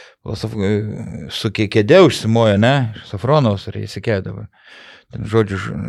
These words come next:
kibo vienas kitam į atlapą. Tai iš tų senųjų. Dar atsimenu iš senesnių, kaip, e,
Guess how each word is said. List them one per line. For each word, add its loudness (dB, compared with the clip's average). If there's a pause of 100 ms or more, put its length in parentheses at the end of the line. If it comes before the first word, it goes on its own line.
(140)
kibo 2
vienas 2
kitam -2
į 0
atlapą. -2 (1300)
Tai 0
iš -2
tų 2 (420)
senųjų. 2 (540)
Dar 6
atsimenu 2
iš -2
senesnių, 4
kaip, 0
e, 4